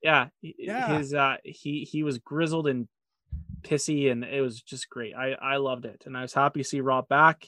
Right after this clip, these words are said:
Speaker 1: He, he was one of our favorite. You know, when we first started this podcast way back when,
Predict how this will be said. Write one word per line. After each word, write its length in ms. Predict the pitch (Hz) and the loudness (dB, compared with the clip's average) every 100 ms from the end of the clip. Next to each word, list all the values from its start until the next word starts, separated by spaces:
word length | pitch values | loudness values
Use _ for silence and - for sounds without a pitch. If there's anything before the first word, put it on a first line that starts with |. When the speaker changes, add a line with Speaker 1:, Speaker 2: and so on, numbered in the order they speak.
| _ | _
Speaker 1:
He, 220 | 147 139 - _ _ _ _ | -14 -14 -16 _ _ _ _
he 80 | 170 | 4
was 100 | 180 | 6
one 140 | 196 | 6
of 120 | 185 165 | 6 6
our 100 | 156 | 6
favorite. 340 | 170 170 165 | 6 4 4
You 60 | 147 | 0
know, 260 | 143 147 | 0 -2
when 160 | 156 170 | 0 2
we 80 | 175 | 2
first 300 | - 165 - | 2 0 4
started 260 | 151 147 | 4 4
this 100 | 131 | 0
podcast 460 | - 127 120 120 - | -2 -2 -2 -6 -2
way 140 | 135 | 0
back 260 | 131 120 - | 0 -4 -6
when, 300 | 127 117 | -8 -8